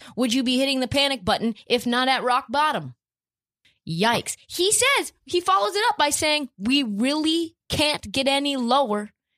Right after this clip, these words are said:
than this." Fuck the TikTok people saying, "Trista, you don't know what you're talking about." They know things are not fine.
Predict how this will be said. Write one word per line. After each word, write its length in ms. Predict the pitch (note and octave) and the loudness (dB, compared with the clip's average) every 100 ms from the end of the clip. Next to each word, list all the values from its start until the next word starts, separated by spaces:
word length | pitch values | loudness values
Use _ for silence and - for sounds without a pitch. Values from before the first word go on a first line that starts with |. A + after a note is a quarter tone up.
| - | -10
than 460 | F3+ G3+ B3 B3+ G3 | -2 0 2 0 2
this." 480 | C#4 - - - - _ _ _ _ _ _ _ - - | 0 0 -8 -12 -18 _ _ _ _ _ _ _ -20 -18
Fuck 320 | - F5 F5+ | 0 0 2
the 100 | E4+ | -2
TikTok 420 | - D#4 D4+ - | -2 -2 0 0
people 260 | D4+ A3 A3+ | -2 -2 -2
saying, 540 | - B3+ A3 G3+ F3+ F3 - | 0 2 2 0 -2 -6 -6
"Trista, 240 | - D4+ - | -2 -2 0
you 80 | C4 | 0
don't 100 | B3 | 2
know 60 | |
what 100 | A#3 | 0
you're 60 | A3+ | 0
talking 220 | A#3+ A3+ | 0 2
about." 140 | G3 - - | 0 -2 -12
They 680 | F3 A#3 C4 A#3+ G#3 F#3+ - | -6 0 0 2 0 -2 -6
know 460 | F#3 G#3 A3+ F#3 E3 | -4 0 2 0 -2
things 480 | - - A3 G3 E3+ | -6 0 2 2 0
are 100 | D#3 | 0
not 320 | D#3+ F3+ - | 0 0 0
fine. 340 | A#3 D#3 A#2 | 0 0 -6